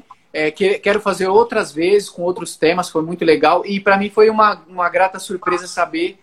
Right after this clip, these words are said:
que você é de uma família de empreendedores. E depois, é, é só um, um segredo aí, tá?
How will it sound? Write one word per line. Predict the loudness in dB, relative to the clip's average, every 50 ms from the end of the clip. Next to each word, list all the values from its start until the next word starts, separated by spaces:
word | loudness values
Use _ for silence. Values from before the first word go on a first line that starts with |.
| _ _ _ _ _ _
que | _ -14
você | -12 -10 -2 0 2 4
é | 4
de | 2 0
uma | -2 -4 -2
família | -2 -4 -6 -4 -6 -6 -6
de | -8 -8
empreendedores. | -4 -2 -2 0 0 0 -2 0 0 0 2 2 2 0 0 2 6
E | 6 6
depois, | 6 6 2 2 4 6 6 6 4 2 -4 -14 _ _ _ _ _ _ _ _ _ 2
é, | 2 2 2 2 2 2
é | 2
só | 0 0 2 2 2 2 0
um, | -4 -8 -8 -10 -10 -10
um | -10
segredo | 0 0 2 2 4 4 4 4 2 0 -2 -4
aí, | -4 -4 -4
tá? | -6 _ -4 -4 -2 -4 -4